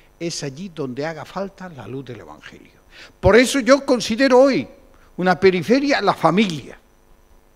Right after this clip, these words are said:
Y el Papa también nos habla mucho de esto.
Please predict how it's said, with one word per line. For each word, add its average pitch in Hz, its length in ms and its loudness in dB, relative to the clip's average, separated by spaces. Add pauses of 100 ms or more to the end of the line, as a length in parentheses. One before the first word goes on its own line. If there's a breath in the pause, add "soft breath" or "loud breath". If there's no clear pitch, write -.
(1400)
Y 190 80 -16
el - 60 -18
Papa 196 420 -4
también 151 400 -8
nos 139 220 -8
habla 135 180 -6
mucho 123 300 -12
de - 80 -20
esto. - 240 -20